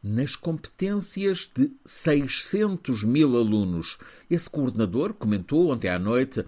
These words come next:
num debate na televisão pública francesa, que os resultados europeus são os piores destes vinte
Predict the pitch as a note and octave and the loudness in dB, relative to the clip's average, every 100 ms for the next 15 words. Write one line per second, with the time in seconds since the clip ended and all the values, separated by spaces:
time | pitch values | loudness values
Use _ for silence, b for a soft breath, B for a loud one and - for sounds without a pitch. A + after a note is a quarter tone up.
0 | B B F2+ G2 E2+ D#2 F#2 - F#2 - | B B -8 -6 -6 -8 -10 -10 -10 -8
1 | F2 F2 F#2 F#2+ E2+ F#2+ F2+ G2 - B2+ | -8 -6 -6 -6 -8 -8 -6 -8 -2 -2
2 | B2 C3 - D3 B2+ G#2+ A#2 A2 A2 G2 | -2 -6 -2 0 2 0 -4 -2 -2 0
3 | A2+ - E3 F#3+ - B2 - - C3 C#3+ | -2 2 2 2 -2 -2 -2 0 2 4
4 | D#3 A2 B2 A2+ - - G2+ G#2 A2+ D#3+ | 2 -4 -2 -2 -4 -8 -6 -6 -2 0
5 | E3 | -2